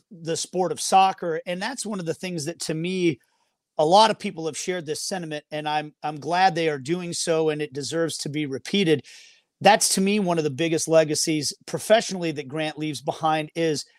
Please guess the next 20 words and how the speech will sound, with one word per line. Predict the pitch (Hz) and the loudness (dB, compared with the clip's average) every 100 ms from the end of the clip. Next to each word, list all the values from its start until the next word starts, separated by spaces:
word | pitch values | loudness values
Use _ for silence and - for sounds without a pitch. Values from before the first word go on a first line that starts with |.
| _ _ _ _ _ | _ _ _ _ _
there. | 202 139 214 240 | -2 4 6 8
I | 202 | 6
think | 269 247 | 6 6
there | 269 | 6
was | 247 175 | 8 6
an | 185 | 2
entire | 160 - 196 208 202 | -2 2 4 4 4
wave | 160 165 180 175 | 0 0 2 0
of | 147 - | -2 -6
people | - 190 175 156 | -10 -6 0 2
like | 147 139 | 2 0
me | 151 160 175 156 139 | -4 -6 -4 -6 -4
around | 147 139 156 180 180 | -4 0 2 2 2
that | 175 151 | 2 2
time | - - 175 170 | -2 -6 -4 -2
that | 147 135 | -4 -4
were | 143 | -4
really | 143 208 240 220 | -2 0 2 0
starting | - - 190 190 175 165 - | -2 -2 0 0 0 -4 -2
to | 175 170 160 143 | 2 4 4 2